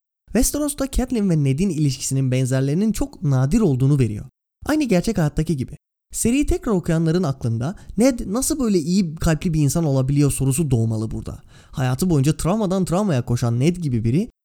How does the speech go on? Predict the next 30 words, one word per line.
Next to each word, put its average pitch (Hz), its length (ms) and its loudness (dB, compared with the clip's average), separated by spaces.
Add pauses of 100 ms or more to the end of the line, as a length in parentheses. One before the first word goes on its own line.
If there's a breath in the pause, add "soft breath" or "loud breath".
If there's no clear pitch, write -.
(140)
nasıl 269 200 -2
hala 185 380 2
hayata 131 360 2
küsmüş - 400 -6
değil? - 240 -10 (460 soft breath)
Bildiğiniz 160 320 4
üzere 285 280 0 (320)
genç 262 240 0
yaştayken 175 520 0
babasını, 123 520 0 (140)
abisini 226 440 2
ve 190 160 2
kız 196 220 2
kardeşini 123 460 -2
kaybetti. 120 480 -2 (320 loud breath)
Savaşlara 117 520 0
girdi 208 340 0
ve 170 60 6
yakın 147 380 2
dostlarının 233 500 0
öldüğünü 147 420 4
gördü. 131 360 0 (300 loud breath)
Çocuk 175 340 2
ölümleriyle, 123 640 2 (200)
ihanetlerle, 196 760 2 (180)
bin 196 160 8
bir 285 160 4
türlü 220 220 2
pislikle 175 400 -2
karşılaştı. - 520 -6